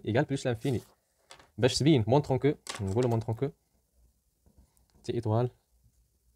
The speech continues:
égale plus l'infini. باش تقول بلي أنه T étoile égale plus l'infini, يعني خصك تستخدم، آه، واحد من لي تخوا ديال لي زابليكاسيون ديال ليكسبلوزيون،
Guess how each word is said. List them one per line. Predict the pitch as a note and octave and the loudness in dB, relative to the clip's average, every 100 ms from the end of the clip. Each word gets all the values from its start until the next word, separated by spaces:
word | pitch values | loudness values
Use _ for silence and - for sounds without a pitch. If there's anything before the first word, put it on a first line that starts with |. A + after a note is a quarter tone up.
| _ _ _ _ _ _ - | _ _ _ _ _ _ -6
égale | A2+ A2+ C3 | -2 0 0
plus | B2+ - | -2 -4
l'infini. | B2+ - G#2+ - - _ _ - - _ _ - A#2+ | -6 -2 -4 -6 -18 _ _ -20 -20 _ _ -2 2
باش | E3 - | 2 4
تقول | A#2+ C#3 | 4 6
بلي | A2 B2+ C3 | 4 4 4
أنه | C3+ B2+ | 6 6
T | A2+ C#3 | 4 -2
étoile | C3 B2+ A#2+ | 0 2 2
égale | A2 | 2
plus | A#2 A#2 | 0 -2
l'infini, | B2 A2+ D3 F#3 - _ - _ | -4 0 4 4 2 _ -20 _
يعني | G#2+ A#2+ | 0 0
خصك | - - | -2 -6
تستخدم، | - - - - C3 - - - | -12 -10 -4 2 2 2 -6 -6
آه، | G#2+ G#2+ G#2+ G#2+ G#2+ - _ _ | -2 0 0 0 -2 -6 _ _
واحد | A#2+ D#3 A2+ | 2 2 4
من | B2 | 2
لي | C3 | 0
تخوا | D#3 C#3+ | 0 2
ديال | A2+ | 4
لي | C3 | 4
زابليكاسيون | B2 C#3 C3+ - C#3 | 4 2 0 2 4
ديال | C3 C#3+ - - | 4 4 -2 -6
ليكسبلوزيون، | B2+ C#3 - C3 G#2+ | -2 0 4 6 6